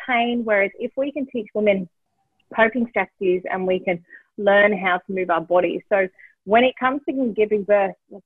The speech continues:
giving birth, the best position is not lying down. They always show this image, you know, women just lying down, legs up, and the baby comes out. Like, your body needs to be mobile. So the more you can do in that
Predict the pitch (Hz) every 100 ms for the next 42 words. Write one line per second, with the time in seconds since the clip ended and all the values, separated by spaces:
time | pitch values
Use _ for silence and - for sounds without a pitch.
0 | - 262 311 247 226 220 208 - _ _
1 | 247 277 - 269 247 240 240 208 226 226
2 | 220 214 208 196 202 202 180 175 180 -
3 | 214 226 262 196 285 226 208 240 214 208
4 | 185 - 196 185 185 202 196 185 - -
5 | - 262 247 226 226 233 220 208 208 202
6 | 185 196 196 196 185 185 190 196 185 196
7 | 185 196 190 - 185 - _ _ _ _
8 | 214 220 233 247 302 294 269 269 269 202
9 | 190 185 156 147 - _ _ - 214 208
10 | 208 214 214 214 233 262 269 262 214 214
11 | 202 196 185